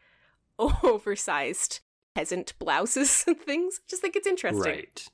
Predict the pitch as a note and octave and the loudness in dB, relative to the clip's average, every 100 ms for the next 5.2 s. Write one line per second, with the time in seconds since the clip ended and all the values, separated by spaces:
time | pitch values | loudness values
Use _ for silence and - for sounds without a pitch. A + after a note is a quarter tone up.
0 | _ B2 A2+ A2 A2+ A2 G2 G2+ G#2+ F2+ | _ -2 2 2 2 0 0 -2 -2 -2
1 | A2 G#2 G#2+ G2 F2+ G2 F#2+ F#2+ F2 F2+ | 0 2 0 0 0 0 0 0 0 -2
2 | F2+ F2+ - - D#2 - - F2+ - - | 0 -2 -4 -6 -6 -6 -6 -6 -6 -10
3 | - - - _ _ C4+ F#4 C#4+ - - | -8 -6 -8 _ _ 0 2 2 -2 -10
4 | - - F#3+ - - - - C4+ - - | -12 -4 -4 -2 -8 -10 -8 -6 -6 -8
5 | D4 - | -10 -10